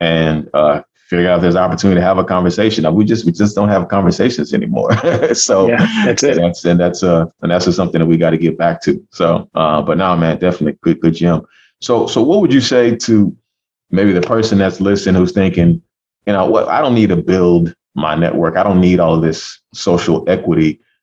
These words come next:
Speaker 1: 'cause I want my work to speak for itself. I wanna be able to work hard. And,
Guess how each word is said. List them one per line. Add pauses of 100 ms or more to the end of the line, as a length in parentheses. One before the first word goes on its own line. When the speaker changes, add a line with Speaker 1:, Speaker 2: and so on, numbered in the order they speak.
(160)
Speaker 1:
'cause
I
want
my
work
to
speak
for
itself.
I
wanna
be
able
to
work
hard. (320)
And,